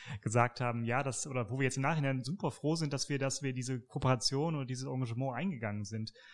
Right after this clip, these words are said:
Ähm, wir haben jetzt hier ein Startup sitzen, Heuremo, die sind aus unserem allerersten Batch und ich meine, das allererste Batch hat für uns natürlich eine besondere Bedeutung. Es waren die ersten Startups und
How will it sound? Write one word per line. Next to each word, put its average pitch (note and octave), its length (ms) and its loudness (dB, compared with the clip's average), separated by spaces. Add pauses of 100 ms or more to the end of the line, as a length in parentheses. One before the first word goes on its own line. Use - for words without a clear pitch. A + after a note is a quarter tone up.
(260)
Ähm, B2 380 4
wir B2 80 0
haben E3+ 80 0
jetzt - 160 -2
hier D#3 80 0
ein C#3 40 0
Startup E3 240 -2
sitzen, F#3 360 -4
Heuremo, D3+ 460 0
die C#3+ 80 -4
sind C#3+ 120 -2
aus D3+ 120 -6
unserem C3+ 320 -4
allerersten D#3 480 -2
Batch D#3 260 -2
und A#2 80 -2
ich A2 80 -6
meine, B2 80 -2
das A#2+ 100 -8
allererste D3 440 -2
Batch C#3 220 -4
hat E3 80 -4
für - 120 -6
uns C#3 160 0
natürlich C3+ 200 -2
eine C3+ 80 2
besondere C3 340 0
Bedeutung. A#2 580 0
Es - 160 -2
waren B2+ 160 0
die C3+ 100 -6
ersten C#3+ 280 -2
Startups C#3 520 -4
und A#2+ 220 -2